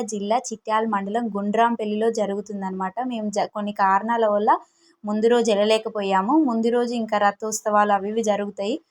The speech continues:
మిస్ అయ్యాము. అయినా పర్లేదు, ఈ రోజన్నా వెళ్తున్నందుకు చాలా సంతోషంగా ఉంది. ఇది జాతరకు వెళ్ళే దారి. ఇక్కడ నుంచి స్ట్రైట్గా వెళ్తే మనం జాతరలోకి వెళ్తాం. మనకు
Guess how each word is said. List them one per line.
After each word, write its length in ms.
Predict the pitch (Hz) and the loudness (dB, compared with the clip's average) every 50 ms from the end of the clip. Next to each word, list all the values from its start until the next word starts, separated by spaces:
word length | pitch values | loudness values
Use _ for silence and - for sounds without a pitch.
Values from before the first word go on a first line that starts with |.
| _ _ _ _ - | _ _ _ _ -12
మిస్ 220 | 214 214 220 - - | -10 -10 -8 0 2
అయ్యాము. 360 | 240 226 226 220 214 208 226 - | 4 4 4 4 2 2 0 0
అయినా 300 | - 220 208 214 220 247 262 | 2 2 2 2 2 2 2
పర్లేదు, 460 | - 240 220 214 208 202 202 208 247 | 2 2 0 2 0 -2 -2 -2 -2
ఈ 140 | 262 226 214 214 | -2 -2 -2 0
రోజన్నా 420 | 214 214 214 220 214 214 220 226 | 0 0 0 0 0 0 0 0
వెళ్తున్నందుకు 600 | 220 208 208 208 220 214 208 202 202 208 208 226 | 0 -2 -4 -4 -4 -4 -4 -2 -4 -4 -8 -8
చాలా 320 | - - 202 196 196 202 214 | 0 2 4 4 4 2 0
సంతోషంగా 680 | 208 220 202 196 196 208 208 208 - 214 214 208 202 196 | -2 -4 -8 -6 -4 -4 -6 -4 -6 -6 -4 -2 -2 -2
ఉంది. 280 | 196 196 196 202 226 294 320 | -2 -4 -4 -4 -2 -2 0
ఇది 160 | 302 247 240 247 | 0 0 -2 -2
జాతరకు 540 | 208 220 208 196 196 202 - 233 254 247 247 | 0 2 4 4 4 4 2 -2 -2 -2 -2
వెళ్ళే 320 | 233 214 208 202 208 214 214 | -2 -2 -2 0 -2 -2 -2
దారి. 380 | 190 208 196 190 190 196 277 330 311 | 0 2 2 2 2 2 0 0 -2
ఇక్కడ 260 | 247 - _ 226 214 | -2 -4 _ -4 -2
నుంచి 260 | 214 208 214 214 - 233 | -2 -2 -4 -4 -4 -6
స్ట్రైట్గా 440 | - - 208 202 208 208 240 247 | -6 -6 -6 -6 -6 -4 -2 -2
వెళ్తే 240 | 233 214 202 202 233 240 | -2 -2 -2 -4 -6 -4
మనం 220 | 226 208 202 202 | -4 -4 -4 -2
జాతరలోకి 640 | 196 196 190 190 190 214 214 208 208 208 208 - 220 | 0 2 2 2 2 2 0 0 0 -2 -2 -2 -4
వెళ్తాం. 340 | 214 208 196 190 208 240 277 - _ _ _ _ _ _ - | -4 -2 -2 -2 -2 -4 -4 -4 _ _ _ _ _ _ -4
మనకు 300 | 226 233 233 226 - | -2 -2 0 -2 -2